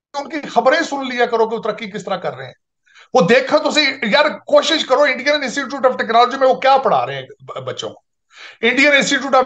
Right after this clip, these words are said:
Management में वो क्या पढ़ा रहे हैं, किस तरीके से वो computer के आई-, वो information technology पे या artificial intelligence में वो किस तरीके से आगे behave कर रहे हैं। ये जुर्म है अपनी तरक्की के लिए,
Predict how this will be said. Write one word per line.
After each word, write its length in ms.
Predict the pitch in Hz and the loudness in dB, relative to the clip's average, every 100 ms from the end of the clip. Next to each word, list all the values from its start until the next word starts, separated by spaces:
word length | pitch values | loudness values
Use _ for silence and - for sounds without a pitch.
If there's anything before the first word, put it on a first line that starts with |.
| - 233 | 2 2
Management 440 | 240 247 226 254 | 2 2 0 0
में 80 | 240 | -2
वो 140 | 269 | -6
क्या 240 | - 277 269 | -2 2 2
पढ़ा 280 | 196 120 | 0 -4
रहे 140 | 113 107 | -8 -16
हैं, 100 | - _ _ _ _ - | -20 _ _ _ _ -4
किस 240 | 330 - | -4 -2
तरीके 300 | 254 208 262 | -8 0 0
से 100 | 240 | 2
वो 140 | 240 | 0
computer 440 | - 220 226 269 294 | 0 -4 -6 -4 -4
के 160 | 226 | 0
आई-, 400 | 233 220 - 208 220 | 0 0 -2 -10 -4
वो 200 | 208 220 226 226 254 - | -2 -2 -6 -8 -12 -10
information 480 | 226 226 262 226 254 | -8 -4 -4 -4 -4
technology 540 | 180 180 190 226 247 214 | -6 0 2 2 0 -2
पे 220 | 202 214 - - 175 | -4 -6 -10 -12 -2
या 120 | 240 | 0
artificial 680 | 254 233 220 269 262 269 262 | 4 2 2 -6 -8 -10 -8
intelligence 640 | 233 226 240 226 262 - | -4 -2 -2 -4 -6 -4
में 60 | 262 | -6
वो 60 | |
किस 280 | - - 202 | -4 -6 -6
तरीके 240 | 233 214 214 | -6 -2 0
से 120 | 196 | 0
आगे 160 | 190 | -2
behave 340 | 175 151 131 147 | -4 -6 -10 -10
कर 140 | 117 104 | -12 -12
रहे 120 | 101 | -16
हैं। 80 | - - - | -20 -16 -2
ये 80 | 240 | 0
जुर्म 380 | - 147 240 302 | 2 2 2 4
है 60 | 285 | 2
अपनी 200 | 269 302 | 2 -2
तरक्की 300 | 269 269 277 | -2 -2 -6
के 280 | - 233 | -8 -8
लिए, 160 | 262 | -2